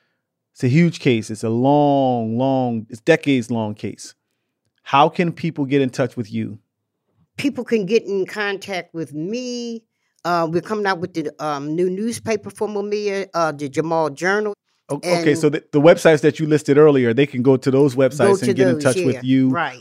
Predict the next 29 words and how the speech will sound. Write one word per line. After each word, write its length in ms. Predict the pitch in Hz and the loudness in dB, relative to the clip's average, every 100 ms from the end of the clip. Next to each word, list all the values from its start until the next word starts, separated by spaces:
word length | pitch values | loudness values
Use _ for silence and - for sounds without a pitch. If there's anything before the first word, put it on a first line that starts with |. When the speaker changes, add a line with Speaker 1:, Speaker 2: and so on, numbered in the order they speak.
| - | 2
Speaker 1:
or 140 | 156 | 4
other 180 | 151 147 | 6 4
members 300 | 147 143 131 | 2 0 0
of 140 | 123 117 | -2 -2
the 80 | |
movement 400 | 123 131 120 123 | -2 -2 -2 -2
that 160 | 120 117 | 0 0
are 200 | 113 107 _ _ _ - | 0 -4 _ _ _ 0
ready 260 | 131 127 | 4 4
to 260 | 117 113 107 _ | 2 0 -2 _
disseminate 420 | 127 - 143 127 | -8 -2 0 2
Speaker 2:
Right. 60 | 120 | 2
Speaker 1:
information 500 | 117 120 123 117 120 | 0 0 0 -2 0
Speaker 2:
And 80 | - | 0
Speaker 1:
and, 80 | 302 | 2
Speaker 2:
my 100 | 294 | 0
Speaker 1:
and 80 | 285 | 0
Speaker 2:
home 340 | 311 330 320 | -2 -2 -6
phone, 280 | - 220 208 214 | -4 -6 -6 -8
you 80 | 247 | -8
know, 80 | |
my, 200 | 202 240 - | -6 -8 -6
my 140 | 226 | -8
cell 360 | 233 - 269 262 | -8 -6 -6 -8
phone 420 | - 180 135 131 _ _ - | -6 -6 -6 -10 _ _ -6
is 180 | 180 - | -4 -4
two 220 | - 247 | -2 -4
six 380 | 214 - 220 - | -4 -2 -4 -2
seven, 460 | - 202 190 220 | -2 -2 -2 -12